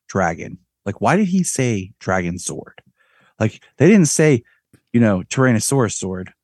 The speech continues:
or Dino Tyranno. You know, it was Tyrannosaurus. Why isn't he just, like, dragon? Or even, I'll even take Green Dragon,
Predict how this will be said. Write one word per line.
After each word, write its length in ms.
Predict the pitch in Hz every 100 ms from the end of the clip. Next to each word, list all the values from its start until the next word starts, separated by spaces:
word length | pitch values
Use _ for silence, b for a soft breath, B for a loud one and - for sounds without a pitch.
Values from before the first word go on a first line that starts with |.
| _ _ _ -
or 280 | 95 85 -
Dino 280 | 156 147 131
Tyranno. 600 | - 120 123 98 87 87 _ _ -
You 80 | 110
know, 240 | 98 98
it 120 | -
was 300 | 113 98 - _ -
Tyrannosaurus. 720 | 90 85 78 113 78 - - _ _ _ _ _ _ _
Why 160 | - 147
isn't 240 | 202 190
he 240 | 156 170
just, 520 | 135 123 123 - - _ _ _ _ _
like, 180 | 95 - -
dragon? 380 | 104 104 101 113
Or 100 | 180
even, 220 | 208 -
I'll 160 | 208 277
even 140 | 208
take 220 | 175 123
Green 260 | - 120 117
Dragon, 480 | 175 76 - 71